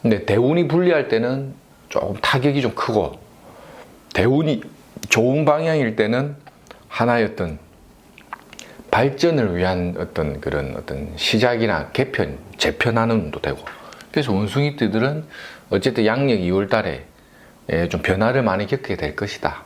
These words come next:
아, 근데 보통 이런 식의 변화가, 음, 대체적으로, 어, 좀 다발한다 이런 거고. 음, 좋게 작용되면 원숭이들이 양력 이월 달에 이제 부동산 같은 거 이제 뭐 털어버리는 사람도 있습니다. 충하면서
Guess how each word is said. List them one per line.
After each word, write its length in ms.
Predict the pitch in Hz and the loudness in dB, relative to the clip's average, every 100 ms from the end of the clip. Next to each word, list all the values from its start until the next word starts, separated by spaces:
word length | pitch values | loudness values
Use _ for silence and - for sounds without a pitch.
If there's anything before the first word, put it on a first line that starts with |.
| - | -10
아, 280 | 76 76 - - - - - 101 | -10 -10 -14 -20 -20 -20 -4 0
근데 80 | |
보통 240 | 90 98 110 | 0 2 2
이런 380 | 147 160 156 147 | 2 2 0 0
식의 340 | - 104 95 | 0 2 2
변화가, 600 | 87 85 87 107 143 160 - - - - - | 0 0 0 0 -2 -4 -14 -20 -20 -14 -4
음, 160 | 87 85 | -2 -2
대체적으로, 800 | 85 - 92 90 90 107 135 - - | -4 -2 0 0 2 0 0 -4 -2
어, 300 | 69 67 67 | -2 -2 -6
좀 160 | - | -6
다발한다 640 | - 95 82 73 78 - - | 0 0 0 -4 -6 -6 -4
이런 160 | 87 | -4
거고. 360 | 73 67 71 - - - - - - - - - - - - | -4 -4 -6 -8 -18 -16 -16 -16 -16 -18 -20 -20 -20 -20 -12
음, 160 | 104 90 | -8 -6
좋게 400 | - 104 - 185 | 0 0 4 4
작용되면 720 | 185 214 233 220 185 127 98 | 4 2 2 4 2 2 2
원숭이들이 720 | 90 104 110 180 208 147 95 85 | 4 2 2 2 2 0 0 0
양력 320 | 107 170 135 | 0 0 -2
이월 360 | 90 95 120 127 | 0 0 2 2
달에 320 | 139 95 76 | 0 0 -2
이제 180 | 73 - | -6 -2
부동산 440 | 151 202 233 139 | 4 4 4 0
같은 320 | 85 78 80 | -2 -4 -6
거 80 | 73 | -6
이제 200 | 69 71 71 | -4 -6 -6
뭐 160 | 67 67 | -8 -6
털어버리는 540 | - 202 143 107 87 76 | 0 2 2 0 -2 -8
사람도 320 | - 76 71 | -8 -8 -8
있습니다. 420 | - 78 69 - - - - - - - - - | -10 -10 -10 -12 -14 -20 -20 -20 -20 -20 -20 -12
충하면서 720 | - - 107 95 98 92 - | -4 0 2 2 0 -2 -8